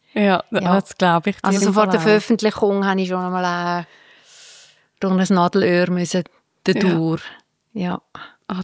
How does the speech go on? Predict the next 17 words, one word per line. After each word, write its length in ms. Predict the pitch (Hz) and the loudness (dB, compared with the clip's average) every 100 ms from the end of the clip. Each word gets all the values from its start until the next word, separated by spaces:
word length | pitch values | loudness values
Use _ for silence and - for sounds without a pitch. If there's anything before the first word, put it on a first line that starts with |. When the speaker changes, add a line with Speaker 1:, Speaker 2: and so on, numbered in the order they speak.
| - | 0
Speaker 1:
danke, 400 | 180 185 - 196 | 2 2 2 -2
dass 260 | 185 - | 0 -2
du 60 | 185 | -4
es 120 | - | -4
trotzdem 480 | - 170 - - 185 | -2 -2 -2 0 0
gemacht 440 | - 185 175 - - | 0 0 0 -4 -2
hast. 380 | 220 - - 359 | -2 0 -6 -10
Speaker 2:
Ja. 60 | - _ _ _ - 190 | -16 _ _ _ -2 0
Speaker 1:
Wirklich. 440 | 170 - 196 190 | 0 -2 0 2
Speaker 2:
Da 100 | 208 | 4
muss 240 | 196 208 | 4 2
ich 100 | 208 185 | 4 2
auch 180 | 190 | 2
zwei, 320 | - - 190 185 | -2 0 0 0
drei 540 | 196 185 180 175 175 | -2 -2 0 -2 -2
Menschen 380 | 170 175 190 | -2 -2 -2
in 60 | 202 | -2